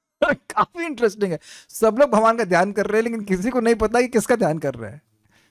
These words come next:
है ना? ये ऐसी बात नहीं। तो भग-, ये हमेशा ध्यान रखिए कि भगवान का स्मरण करेंगे तो भगवान का प्रेम हृदय में जागृत होगा,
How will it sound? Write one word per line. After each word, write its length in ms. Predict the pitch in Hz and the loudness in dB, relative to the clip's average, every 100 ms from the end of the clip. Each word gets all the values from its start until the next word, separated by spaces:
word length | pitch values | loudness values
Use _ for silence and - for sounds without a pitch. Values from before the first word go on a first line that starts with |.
| _ _ _ _ _ _ - | _ _ _ _ _ _ -2
है 80 | 240 | 0
ना? 260 | 220 185 320 156 | 0 -2 -4 -2
ये 440 | 156 143 135 - - | 0 2 0 -4 -6
ऐसी 180 | - 123 | -6 -6
बात 240 | 110 101 | -6 -6
नहीं। 80 | 127 | -6
तो 80 | 110 | -2
भग-, 300 | 127 135 156 | -2 0 2
ये 120 | 190 175 | 2 0
हमेशा 260 | 202 262 | -6 -6
ध्यान 260 | 190 143 135 | -4 -4 -6
रखिए 240 | 127 160 | -8 -8
कि 100 | 165 | -6
भगवान 460 | 131 123 131 147 170 | -4 -2 0 0 0
का 120 | 147 | -4
स्मरण 400 | 135 139 139 139 | -4 -2 -2 -2
करेंगे 400 | 135 123 143 151 | -4 -4 -2 -2
तो 180 | - 143 | -4 -4
भगवान 420 | 120 127 127 135 | -4 0 0 0
का 120 | 135 | -2
प्रेम 340 | 120 127 139 127 | -4 -2 -2 -4
हृदय 200 | 113 113 | -4 -6
में 100 | 120 | -4
जागृत 380 | 104 101 104 | -6 -6 -8
होगा, 240 | 95 101 | -10 -10